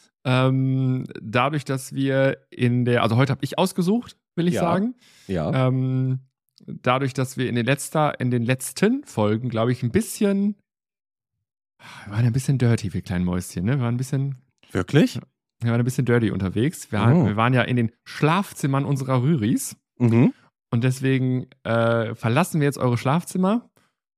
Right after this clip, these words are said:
Speaker 1: und steigen ins Portemonnaie.
Speaker 2: Okay.
Speaker 1: Und weil ich das in der Schule nicht schreiben konnte, hab ich immer Geldbörse <laughs> geschrieben.
Speaker 2: Wie, wie wird ein Por-, wie wird ein Portemonnaie geschrieben? Buchstabier mal.
Speaker 1: Äh, Portemonnaie. Aber heute darfst du's ja sogar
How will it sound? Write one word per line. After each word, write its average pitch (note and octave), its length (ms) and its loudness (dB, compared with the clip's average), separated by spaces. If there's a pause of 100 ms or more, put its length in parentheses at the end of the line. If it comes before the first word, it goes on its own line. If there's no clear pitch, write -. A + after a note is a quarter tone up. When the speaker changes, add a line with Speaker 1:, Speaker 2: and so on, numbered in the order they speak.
(160)
Speaker 1:
und C3 260 2
steigen C#3+ 300 -2
ins - 120 -8
Portemonnaie. G2 440 -2 (1120)
Speaker 2:
Okay. - 340 -10 (280)
Speaker 1:
Und G#2+ 140 -10
weil A#2+ 100 2
ich C3 60 -2
das C3 160 -2
in B2+ 60 -2
der B2 80 0
Schule D3 240 0
nicht B2+ 100 0
schreiben C#3+ 300 -4
konnte, A#2+ 380 -2
hab B2 100 0
ich B2 100 -10
immer A#2+ 140 -4
Geldbörse G#2 440 0
<laughs> - 0 -
geschrieben. C#3+ 520 -4 (240)
Speaker 2:
Wie, G2+ 180 2 (100)
wie F#2 160 0
wird G2+ 140 2
ein F#2 80 2
Por-, A2 240 0
wie F#2+ 180 -2
wird F#2+ 140 0
ein F2 60 -4
Portemonnaie E2+ 340 -2
geschrieben? F2+ 360 -2
Buchstabier F2 420 -2
mal. F2+ 200 0 (440)
Speaker 1:
Äh, F2+ 180 -2
Portemonnaie. C#3+ 1160 0 (240)
Aber A2+ 220 0
heute D#3 220 2
darfst C#3 300 0
du's D3+ 160 -6
ja C#3 80 0
sogar C3+ 600 0